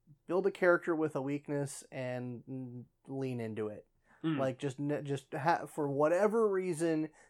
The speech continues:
Speaker 1: you never shore up that weakness, and it, that, that becomes something that you will never deal with, which gives your fellow players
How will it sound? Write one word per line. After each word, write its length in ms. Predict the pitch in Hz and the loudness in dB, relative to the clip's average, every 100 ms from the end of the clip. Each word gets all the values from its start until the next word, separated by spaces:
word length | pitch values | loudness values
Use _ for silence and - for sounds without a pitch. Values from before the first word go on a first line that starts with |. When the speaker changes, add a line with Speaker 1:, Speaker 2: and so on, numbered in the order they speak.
| _ | _
Speaker 1:
you 100 | 143 | -2
never 300 | 147 165 180 | 0 2 2
shore 340 | 165 175 156 151 | 2 2 4 6
up 180 | 143 - | 4 2
that 240 | 135 139 | 0 0
weakness, 680 | 127 123 - 127 117 - - - _ | -6 -8 -8 -8 -8 -10 -14 -20 _
and 460 | - 123 120 117 117 | -8 -6 -4 -6 -6
it, 220 | 131 131 - | -8 -10 -8
that, 300 | 131 131 139 139 | 0 0 0 2
that 220 | 151 165 | 2 2
becomes 480 | 165 - 147 139 131 | -2 0 -2 -2 -2
something 580 | 139 131 135 135 131 120 | -2 -2 -4 -4 -4 -2
that 300 | 120 117 - _ _ _ _ _ | 0 0 -4 _ _ _ _ _
you 260 | 135 147 208 | -6 0 6
will 120 | 208 | 6
never 320 | 190 185 180 170 | 8 6 6 4
deal 300 | 151 151 147 | 4 4 4
with, 280 | 143 135 - | 4 2 -4
which 280 | 135 123 - | -6 -6 -2
gives 440 | 147 147 143 151 - - | 0 0 -4 -8 -14 -10
your 240 | 131 127 | -4 -4
fellow 320 | - 160 170 | 0 2 2
players 640 | - 147 135 131 131 131 | 2 2 4 2 0 -6